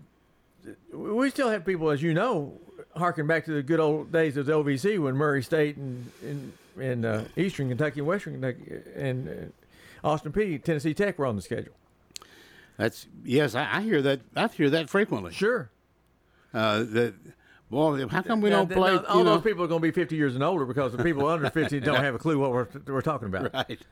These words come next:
Speaker 2: It, it's, <laughs> yes, that's correct. It, it's hard to, uh, for other people, uh, people that, most of the people in Murfreesboro. I mean, really.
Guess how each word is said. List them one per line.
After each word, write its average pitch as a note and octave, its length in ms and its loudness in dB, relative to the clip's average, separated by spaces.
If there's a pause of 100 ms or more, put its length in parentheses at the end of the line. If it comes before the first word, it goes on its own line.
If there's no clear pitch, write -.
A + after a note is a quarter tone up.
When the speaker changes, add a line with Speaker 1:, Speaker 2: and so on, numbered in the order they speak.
(440)
Speaker 2:
It, E3 280 4
it's, F3 360 0
<laughs> - 40 -20
yes, - 140 -4 (180)
that's D3+ 180 -2
correct. C3 600 -2 (180)
It, F#3+ 340 2
it's F#3 200 2
hard F#3+ 340 0
to, C3 220 2 (440)
uh, B2 380 0
for C3 340 2
other D#3+ 240 2
people, D3+ 540 -2
uh, - 160 -14
people D3+ 240 0
that, B2 160 -2 (540)
most E3 440 0
of C#3 80 -2
the A#2 60 0
people C#3 320 0
in C3 80 4
Murfreesboro. D3 500 -2 (420)
I A2 60 -6
mean, B2+ 140 0
really. F#3+ 320 0